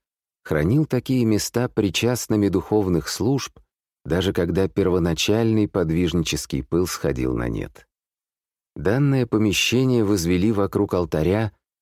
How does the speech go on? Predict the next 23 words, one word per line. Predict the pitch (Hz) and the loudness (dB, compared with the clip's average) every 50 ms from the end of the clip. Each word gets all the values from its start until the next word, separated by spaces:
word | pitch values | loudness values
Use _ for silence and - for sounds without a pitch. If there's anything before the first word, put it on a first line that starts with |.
| _ _ | _ _
высеченного | - 64 76 98 117 - - - - - 104 98 98 90 87 90 | -4 0 0 0 0 0 -2 -2 -2 0 0 2 2 2 2 2
из | 87 85 | 2 2
гранита | 78 71 82 78 73 80 92 113 110 - 92 | 0 0 0 0 2 2 2 0 0 0 0
в | 82 | 0
виде | 76 71 80 196 - 80 85 | 0 0 0 0 0 0 0
двойного | 76 73 80 82 82 82 90 95 92 85 90 | 0 0 0 2 2 2 2 0 0 0 0
завитка | 78 76 82 76 78 76 - - 92 90 90 | 0 0 0 0 0 -2 -2 -2 -2 -2 -2
святой | - - 80 85 - 90 85 85 | -2 -2 -2 -2 0 0 0 0
бесконечности, | 78 80 - - - 67 69 80 92 110 - - - - 64 - - - - - 76 _ _ _ _ _ _ _ _ _ _ _ _ | 0 -2 -2 -2 -2 -2 0 0 0 0 -2 -4 -6 -6 -8 -8 -10 -12 -14 -16 -16 _ _ _ _ _ _ _ _ _ _ _ _
а | - 71 69 | -4 -4 -4
в | - - | -4 -4
плиточные | - 98 123 156 - 123 - - - 120 113 107 - | -2 0 0 0 0 0 -2 0 0 2 0 0 0
полы | - 92 92 101 131 139 131 | 0 0 0 2 2 2 2
были | 92 107 117 120 117 | 2 2 2 2 2
врезаны | 104 104 104 117 127 120 107 113 113 113 113 107 92 - _ _ _ _ | 2 2 2 2 2 2 2 2 2 2 2 0 -2 -6 _ _ _ _
осколки | - 82 80 - - - - 104 113 120 107 - - 107 | -4 -2 -2 -4 -4 -2 0 0 2 2 0 -2 -2 -2
гигантской | 90 87 92 80 76 82 85 92 92 - - - 85 | 0 0 0 0 0 0 0 0 -2 -2 -2 -2 -2
жемчужины. | 73 76 80 78 76 - - 90 69 - - - - - - - _ _ _ _ _ _ _ _ _ _ _ _ _ _ _ _ _ _ - 65 | 0 0 0 -2 -2 -2 -2 -4 -4 -4 -6 -10 -12 -14 -16 -20 _ _ _ _ _ _ _ _ _ _ _ _ _ _ _ _ _ _ -8 -6
На | 62 62 | -4 -2
алтаре | 62 64 62 - 64 67 78 82 90 | -4 -4 -4 -4 -2 0 0 0 0
горела | 85 92 82 78 82 87 85 82 | 2 0 0 2 2 2 2 2
масляная | 82 85 85 90 87 - - 80 82 80 76 73 69 | 2 0 0 -2 -2 -2 -2 0 0 0 0 0 0
лампа, | 69 78 87 101 107 101 - 104 101 | 0 0 0 0 -2 -2 -2 -2 -4